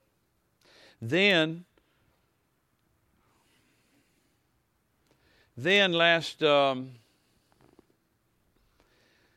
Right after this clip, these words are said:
last Wednesday, we got in the Holy Ghost at the end of that service. Not that we weren't, but I mean in a more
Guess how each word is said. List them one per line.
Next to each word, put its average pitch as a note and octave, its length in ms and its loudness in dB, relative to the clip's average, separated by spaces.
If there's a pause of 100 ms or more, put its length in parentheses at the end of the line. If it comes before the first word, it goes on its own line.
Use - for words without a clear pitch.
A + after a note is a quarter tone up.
(760)
last D#3 360 0
Wednesday, D3 580 -4 (1400)
we B2+ 140 -8
got C#3+ 200 -2
in C#3+ 120 -4
the C3+ 100 -8
Holy D3+ 280 -2
Ghost B2+ 340 -4
at A#2 120 -8
the B2+ 160 -6
end B2+ 140 -6
of A#2+ 80 -6
that B2 220 -6
service. C#3+ 420 0
Not C3+ 200 -4
that C3+ 80 -4
we B2+ 140 -4
weren't, C#3+ 300 -4
but B2+ 140 -6
I C3 80 -4
mean C3 200 -6
in B2 140 -8
a B2 100 -10
more C3 340 -8